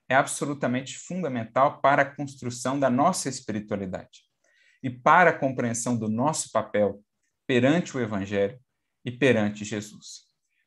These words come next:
Porque o apóstolo Paulo assim vai definir-nos, vai nos definir, melhor dizendo, a nós, discípulos de Jesus. Somos aqui no mundo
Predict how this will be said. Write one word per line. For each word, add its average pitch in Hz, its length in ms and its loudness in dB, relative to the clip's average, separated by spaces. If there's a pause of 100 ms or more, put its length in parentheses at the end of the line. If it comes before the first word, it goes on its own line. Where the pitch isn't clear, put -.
(120)
Porque 113 460 -4
o 104 100 2
apóstolo 117 680 0
Paulo 127 360 6
assim 139 320 -2
vai 131 160 4
definir-nos, 123 1120 -2
vai 113 160 4
nos 110 140 2
definir, 120 500 2
melhor 98 260 -2
dizendo, 104 420 -2 (300)
a 120 100 2
nós, 113 600 2 (280)
discípulos 117 580 0
de 107 120 -4
Jesus. 101 540 -6 (360)
Somos 131 520 4
aqui 117 240 -2
no 113 100 -2
mundo 151 500 -2